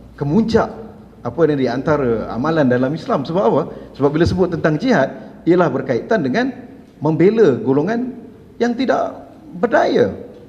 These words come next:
Innocent life, we're protecting innocent life. Dan dalam sejarah manusia pun, sesiapa yang mempertahankan nyawa orang tidak berdosa, mereka ini wira. Kalau mereka terkorban, dikira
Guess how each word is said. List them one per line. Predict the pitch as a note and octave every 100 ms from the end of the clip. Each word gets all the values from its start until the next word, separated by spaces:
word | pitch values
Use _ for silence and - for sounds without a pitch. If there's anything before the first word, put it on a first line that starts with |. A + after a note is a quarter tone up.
| - - - - - - - G3+
Innocent | A3+ A#3 A#3+ A#3
life, | C4 A#3+ G2 - D3+
we're |
protecting | D#3+ G3 A#3 A#3 A3+ F#3+ F3+ F3+
innocent | E3+ F3 F3+ D#3+
life. | C3
Dan | B2+ C#3
dalam | E3 F3+
sejarah | - - A#3 G3+
manusia | E3+ G3 F#3+ D#3+
pun, | C#3+ B3 - - -
sesiapa | - F3+ A#3 C4 B3 A3
yang | G3+
mempertahankan | G3+ - A3+ A#3+ A3+ G3 E3+
nyawa | A3+ B3+ F#3 F3+
orang |
tidak | F3 D3 B2+
berdosa, | D3 B3+
mereka | A#3+ A#3 A#3+
ini | B3+
wira. | C4 B3+ F#3 - - - - - - -
Kalau | D#3 F3+
mereka | G3 G#3
terkorban, | G3+ C#3 B2 A3+
dikira | F#3 F#3